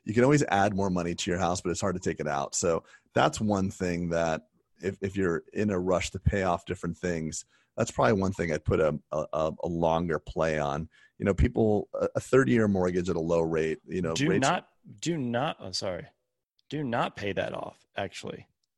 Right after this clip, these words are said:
Speaker 2: And here, and I'm glad you're bringing this up, Greg. Uh, I think it's unwise, unless you feel as though the money that you're gonna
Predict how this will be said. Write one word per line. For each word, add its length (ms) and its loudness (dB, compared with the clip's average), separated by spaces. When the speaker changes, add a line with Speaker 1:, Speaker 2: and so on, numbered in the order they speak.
Speaker 2:
And 80 -6
here, 200 -4
and 120 0
I'm 80 0
glad 220 4
you're 80 0
bringing 200 2
this 200 0
up, 120 -2
Greg. 280 -6
Uh, 200 0
I 60 -8
think 180 -4
it's 220 -2
unwise, 720 0
unless 560 2
you 120 0
feel 300 2
as 80 0
though 160 4
the 120 2
money 440 2
that 200 -4
you're 340 0
gonna 240 -2